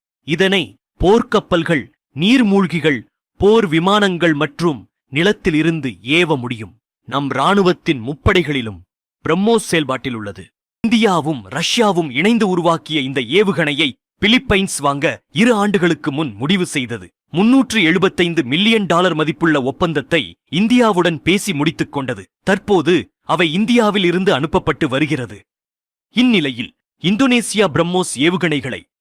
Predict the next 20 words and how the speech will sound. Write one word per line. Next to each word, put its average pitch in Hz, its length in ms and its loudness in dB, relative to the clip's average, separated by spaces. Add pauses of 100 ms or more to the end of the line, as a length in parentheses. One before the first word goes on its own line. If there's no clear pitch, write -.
(160)
வாங்க 190 300 2
விருப்பம் 156 460 -2
தெரிவித்தது. 127 480 -6 (420)
கடந்த 165 320 0 (220)
ஏழு 240 180 4 (100)
ஆண்டுகளாக 127 720 -2 (280)
இந்தியாவுக்கும் 190 680 0 (300)
அந்நாட்டுக்கும் 202 680 0
இடையே 143 300 -2 (380)
பேச்சுவார்த்தைகள் 185 840 0
நடைபெற்று 170 480 -2
வந்தன. 120 220 -8 (400)
ஆனால் 123 400 -4 (300)
ஏவுகணை 220 500 2 (100)
தொடர்பான 165 520 0
தொழில்நுட்பத்தை 180 680 0 (300)
மாற்ற 202 280 0
வேண்டும் 202 400 2
என்று 123 220 -8 (280)
இந்தோனேசியா 202 640 0